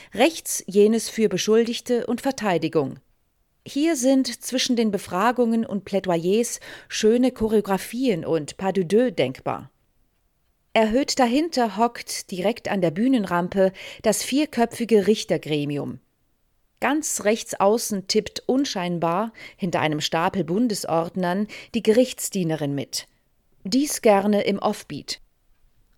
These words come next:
Dramatis Personae. Der Oberschurke.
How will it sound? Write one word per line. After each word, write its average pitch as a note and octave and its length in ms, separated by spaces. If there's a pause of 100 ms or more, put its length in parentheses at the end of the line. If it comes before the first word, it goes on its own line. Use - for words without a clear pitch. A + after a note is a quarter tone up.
(960)
Dramatis B3+ 600
Personae. G3 600 (1000)
Der F#3 220
Oberschurke. D#3+ 720